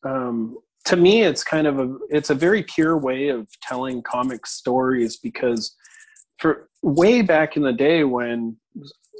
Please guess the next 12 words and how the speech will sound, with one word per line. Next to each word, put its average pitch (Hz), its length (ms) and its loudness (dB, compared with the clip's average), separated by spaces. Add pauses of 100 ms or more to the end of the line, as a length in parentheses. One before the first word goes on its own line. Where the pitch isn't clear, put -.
(140)
books 151 300 0
like 139 160 2
Superman 135 640 2
first 147 360 0
started 131 400 -2
coming 135 340 -4
out, 127 300 -2 (380)
it 156 60 6
wouldn't 196 380 2
be 160 400 0 (120)
a 123 320 -6 (100)
twenty-page 151 1300 -2